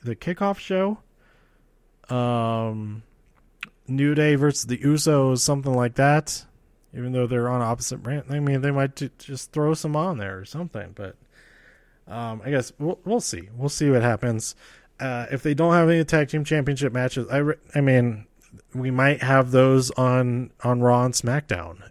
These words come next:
and then we get significantly longer tag team championship matches, um, in that scenario. So that, hopefully, it means that. So, um, yeah, that's for, that's it. That's all of my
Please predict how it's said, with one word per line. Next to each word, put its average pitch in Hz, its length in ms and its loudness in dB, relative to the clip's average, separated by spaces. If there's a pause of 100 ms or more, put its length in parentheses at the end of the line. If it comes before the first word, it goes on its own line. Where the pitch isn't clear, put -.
and 117 160 -8
then 117 200 -6
we 113 100 -6
get 117 240 -6
significantly 120 640 -4
longer 127 440 -2
tag 101 320 -6
team 98 360 -12
championship - 600 -14
matches, 95 480 -12 (640)
um, 104 240 -6
in 113 160 -6
that 113 260 -4
scenario. 92 540 -10
So 87 280 -12 (640)
that, 117 220 -4 (240)
hopefully, - 560 -2 (380)
it 107 160 -6
means 90 320 -14
that. - 180 -10 (500)
So, 117 360 -2
um, 117 400 -2
yeah, 214 320 2
that's 151 240 0
for, - 240 -6 (340)
that's 165 240 -6 (260)
it. 185 400 -4
That's 143 260 0
all 175 480 4
of 156 120 2
my 147 280 0